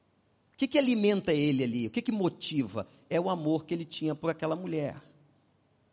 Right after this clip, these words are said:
Fez ele suportar. Meus irmãos, Deus nos manda ventos. Deus nos manda provações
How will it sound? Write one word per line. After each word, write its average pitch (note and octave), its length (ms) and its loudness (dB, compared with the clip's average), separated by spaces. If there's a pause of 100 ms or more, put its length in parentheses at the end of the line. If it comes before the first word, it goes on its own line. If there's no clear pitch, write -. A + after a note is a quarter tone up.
(380)
Fez D3+ 180 0
ele D#3 160 0
suportar. - 800 -8 (3500)
Meus D3+ 220 2
irmãos, G3 320 0
Deus F#3 240 2
nos E3+ 180 -4
manda F3+ 260 2
ventos. D3 880 -4 (1600)
Deus F3+ 320 2
nos F3 180 -2
manda F3 320 2
provações E3 1200 -4